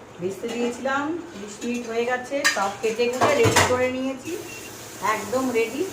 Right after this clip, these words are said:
চলো স্টার্ট করছি রান্না। বন্ধুরা,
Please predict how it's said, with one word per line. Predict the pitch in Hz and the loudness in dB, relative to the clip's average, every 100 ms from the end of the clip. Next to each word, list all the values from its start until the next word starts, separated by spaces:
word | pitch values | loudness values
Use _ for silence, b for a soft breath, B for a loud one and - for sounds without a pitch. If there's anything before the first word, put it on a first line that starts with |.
| - | -2
চলো | 208 190 262 339 - - - - 311 - | 0 4 2 0 -6 -6 -6 -2 -2 -2
স্টার্ট | 196 - 233 226 - | -4 2 4 4 4
করছি | 233 226 277 | 0 2 2
রান্না। | 262 208 226 247 359 - - - - - - - - - - - 226 175 | 2 2 2 0 -2 -4 -10 -8 -6 -6 -12 -12 -14 -16 -16 -14 -8 -4
বন্ধুরা, | 190 202 233 285 | -4 0 0 0